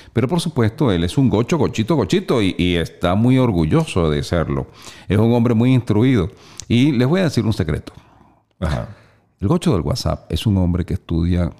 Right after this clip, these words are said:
Speaker 1: entre seis a ocho horas diarias para darles a ustedes la información que puede condensar en esos minutos de los audios diarios que ustedes
Speaker 2: Él ya se puede dedicar realmente profesionalmente a eso, ¿no?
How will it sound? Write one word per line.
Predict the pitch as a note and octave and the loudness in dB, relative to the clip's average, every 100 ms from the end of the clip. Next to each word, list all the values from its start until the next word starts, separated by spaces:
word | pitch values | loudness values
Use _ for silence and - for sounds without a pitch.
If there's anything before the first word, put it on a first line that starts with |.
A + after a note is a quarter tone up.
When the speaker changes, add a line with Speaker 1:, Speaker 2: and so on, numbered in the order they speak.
| _ _ - | _ _ -4
Speaker 1:
entre | E2 - C#2+ | -2 0 -2
seis | D#2 G2+ A2 A2 - | -2 -2 -2 -4 -6
a | D#2+ D#2 | -4 0
ocho | F2+ A#2+ - F#2 | 0 0 -2 -2
horas | E2 F#2 F2+ - C#2+ | 0 0 -2 -4 -4
diarias | E2 D#2+ D2 F#2+ A#2 - _ _ - | -2 -2 -2 -2 -4 -8 _ _ -4
para | B2+ C3 | 0 2
darles | G2 D2+ D#2+ | 2 0 0
a | F2+ | 0
ustedes | F#2 D#2 C2 D2 E2 - - - - | 0 -2 -2 -2 -4 -10 -20 -20 -4
la | G#2 | 0
información | B2+ D3 B2 A2 G2+ D#2+ D#2 | 0 0 0 0 0 0 -2
que | D#2+ | -4
puede | - D#2 D2+ E2 | -4 -2 0 0
condensar | G#2+ F#2+ F#2 - C#2+ - - | 0 0 0 0 -2 -2 -2
en | E2+ E2+ | 0 0
esos | F2 G#2 | 0 2
minutos | G2+ F2 D#2 - D#2+ - | 2 2 0 -2 -4 -4
de | - D2+ | -2 -2
los | C2 - | -2 0
audios | D3+ E2+ C#2+ | 0 0 0
diarios | E2 F2+ D#2+ D2+ | 0 0 0 -2
que | - | -4
ustedes | C#2+ C#2 G#1+ D2 | -8 -6 -6 -4
Speaker 2:
Él | G#2 | -2
ya | G2 G#2+ | 0 0
se | A#2+ | -2
puede | A#2+ C3+ C#3+ | 0 0 2
dedicar | A#2 - F#2+ | 0 0 0
realmente | A2+ B2 A#2+ G2 G2+ G2+ A2+ A#2 | 0 0 0 2 2 2 0 -2
profesionalmente | G2+ E2+ D#2+ F#2 F#2 F#2+ G#2+ | -2 -4 -2 0 2 2 2
a | G#2 | 0
eso, | G2+ C#2+ | -2 -4
¿no? | F2 | -6